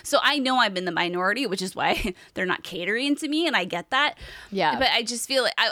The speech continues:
Speaker 1: my hope would be that maybe enough people would express how much fun they're having playing co-op in Elden Ring, that the next game,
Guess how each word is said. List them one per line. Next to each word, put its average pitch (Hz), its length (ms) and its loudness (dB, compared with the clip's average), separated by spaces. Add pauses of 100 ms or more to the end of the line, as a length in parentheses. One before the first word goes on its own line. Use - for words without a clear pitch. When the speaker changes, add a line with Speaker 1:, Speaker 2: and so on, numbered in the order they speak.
(120)
Speaker 1:
my 240 180 2
hope 285 360 0
would 220 160 2
be 190 240 -2
that 185 260 4
maybe 220 300 -2
enough 214 180 -4
people 202 360 -8
would 185 180 -4
express 190 720 0
how 202 160 -2
much 196 160 -6
fun 202 140 -2
they're 185 120 -4
having 208 420 0
playing 165 260 -4
co-op 160 360 -2
in 151 80 -4
Elden 160 300 -6
Ring, 170 220 -10
that 165 160 0
the 202 80 -8
next 202 500 -4
game, 165 400 -4